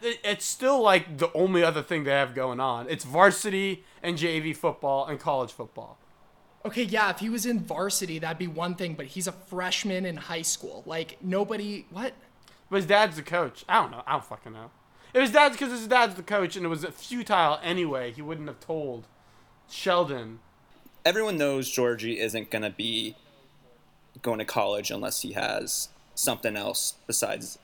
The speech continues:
Speaker 3: his brain taking him there. It's gotta be athletics. Probably his only shot. So let's just kind of throw this whole, like, cheating under the rug. It's like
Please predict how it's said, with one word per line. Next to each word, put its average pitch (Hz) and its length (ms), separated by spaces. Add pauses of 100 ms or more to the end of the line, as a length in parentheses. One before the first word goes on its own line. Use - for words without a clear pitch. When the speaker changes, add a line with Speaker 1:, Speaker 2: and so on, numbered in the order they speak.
(140)
Speaker 3:
his 104 200 (220)
brain 107 380
taking - 320
him - 100
there. - 260 (240)
It's 156 120
gotta 139 240
be 120 160
athletics. 107 640 (600)
Probably 131 260
his 110 100
only 113 220
shot. 104 560 (380)
So 117 260
let's 127 260
just - 440
kind 147 160
of 127 100 (280)
throw 139 480 (180)
this 120 240
whole, 127 320
like, 113 200 (800)
cheating 139 360
under 127 160
the 147 120
rug. 117 360
It's - 180
like 156 300